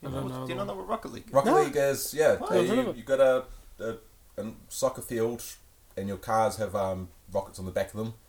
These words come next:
Speaker 3: and you play soccer with a giant ball, and you, like, fly through the air and shit, and it's a
Speaker 2: Sounds kinda cool.
Speaker 3: it's a, it's a fun game, yeah, it's a really fun game. It's, <laughs> um, like, the skill level between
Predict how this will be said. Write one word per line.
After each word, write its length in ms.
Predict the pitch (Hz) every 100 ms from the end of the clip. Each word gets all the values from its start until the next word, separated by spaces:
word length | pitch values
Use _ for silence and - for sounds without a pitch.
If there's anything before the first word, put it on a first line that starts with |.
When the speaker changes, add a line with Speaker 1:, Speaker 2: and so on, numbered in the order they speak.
| _
Speaker 3:
and 100 | -
you 240 | 98 101 87 - _ _ - - -
play 200 | 110 101
soccer 320 | - 107 107
with 140 | 95
a 40 | 87
giant 340 | 101 104 95 - - - - -
ball, 340 | 113 - - -
and 100 | 85
you, 80 | 82
like, 160 | -
fly 320 | - 107 98
through 140 | 101 107
the 120 | 101 -
air 300 | 95 101 98
and 120 | 90
shit, 300 | - 107 - -
and 220 | 82 76 - - - -
it's 100 | -
a 280 | 127 107 85 - -
Speaker 2:
Sounds 360 | - 247 220 - - -
kinda 180 | 214 202
cool. 260 | - 233 - -
Speaker 3:
it's 120 | -
a, 240 | 147 180 175
it's 80 | 131
a 60 |
fun 220 | - 156
game, 180 | 151 147 -
yeah, 140 | -
it's 200 | 117 -
a 80 | 226
really 140 | 123
fun 140 | - 117
game. 160 | 113
It's, 320 | - - - - - -
<laughs> 240 | - -
um, 540 | 95 95 92 90 87 87 - - - - - - - -
like, 220 | 82 - - -
the 80 | 90
skill 340 | - - 98
level 260 | 98 92 76
between 600 | - - 87 82 80